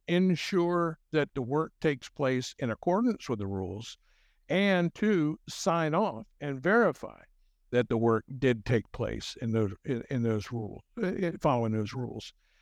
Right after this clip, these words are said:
So the supervisor has a very important role when it comes down to the legal definition of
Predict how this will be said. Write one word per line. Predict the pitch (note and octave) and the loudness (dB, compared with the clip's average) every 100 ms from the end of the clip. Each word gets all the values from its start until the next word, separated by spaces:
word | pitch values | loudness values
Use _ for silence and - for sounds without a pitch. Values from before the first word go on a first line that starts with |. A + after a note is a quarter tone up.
| _ _ | _ _
So | - F#3+ F#3 E3+ D#3+ - _ - | 0 4 4 4 0 -8 _ -6
the | |
supervisor | E3 D4+ F4+ B3 F3 C#3+ | 0 2 2 2 2 2
has | D3+ D3+ | 0 0
a | C3+ | 0
very | D#3 F#3+ F3 D#3+ - | 0 4 4 2 0
important | D#3 C#3+ E3 D#3+ A#2+ B2+ | -2 0 -2 -2 -4 -4
role | D3+ G3 E3+ A2+ A#2 | 0 2 0 0 -4
when | C3 C3+ | -2 -2
it | B2+ | 0
comes | E3 D#3 C3+ | 0 0 2
down | D#3+ C3+ B2+ | 0 0 -2
to | - E3 C#3 | 0 2 2
the | A#2+ | -2
legal | A#2 B2 E3+ F#3 F3 D3+ | -6 -2 0 2 2 4
definition | D#3 D3 C#3+ C3 A#2 B2+ | 2 2 -2 -2 -4 -6
of | B2+ B2 A#2+ | -4 -2 -2